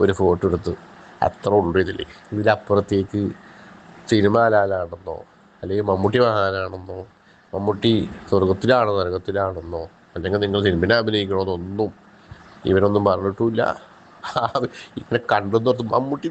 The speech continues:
ദുനിയാവിൽ ജീവിക്കുന്ന ഒരു മനുഷ്യനല്ലേ, അയാൾക്കും, ആ, അയാളെയും കാണണ്ടേ, അയാളും സ്വർഗത്തിൽ പോകണ്ടേ,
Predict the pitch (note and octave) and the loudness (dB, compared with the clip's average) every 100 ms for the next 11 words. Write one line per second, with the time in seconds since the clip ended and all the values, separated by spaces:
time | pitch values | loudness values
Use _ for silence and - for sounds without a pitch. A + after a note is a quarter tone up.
0 | D#3+ C#3+ C#3+ D3 C#3+ C#3 B2+ C#3+ C#3+ B2+ | -2 2 2 2 0 -2 -2 -2 0 -2
1 | A#2 B2+ C3+ G#2+ - - A2+ D3 C#3 - | -2 -4 -2 -4 -4 -2 -2 -2 -6 -10
2 | - - - - G2 - B2 B2 C3+ C#3 | -20 -8 -2 0 0 2 2 4 2 0
3 | C3 A#2+ B2+ A#2+ - - _ - G#2 G#2+ | 0 0 0 -2 -6 -14 _ -10 -2 0
4 | B2+ B2+ F#2+ F2+ - B2 A#2+ B2+ B2+ B2 | 0 -4 -8 -10 0 2 4 2 2 0
5 | B2 | 0